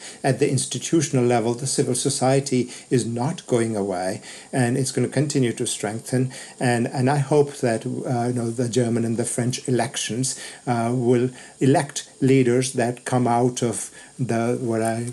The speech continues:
would <laughs> see this as, as the positive aspects of this global civil society.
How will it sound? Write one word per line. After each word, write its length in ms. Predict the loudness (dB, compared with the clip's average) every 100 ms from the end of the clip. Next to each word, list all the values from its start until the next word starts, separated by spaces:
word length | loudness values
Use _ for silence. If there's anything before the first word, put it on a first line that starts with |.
| -4
would 180 | -4 -4
<laughs> 500 | -6 -4 -4 -4 4
see 200 | 4 6
this 240 | 2 2
as, 340 | 2 2 -2 -10 -10 2
as 220 | 2 2
the 100 | -4
positive 500 | 0 0 0 2 2
aspects 560 | 4 0 -2 -6 -6
of 240 | -6 -8 -6
this 160 | -6
global 320 | -4 -4 -4 -6
civil 240 | -6 -6
society. 600 | -6 -6 -4 -4 -4 -6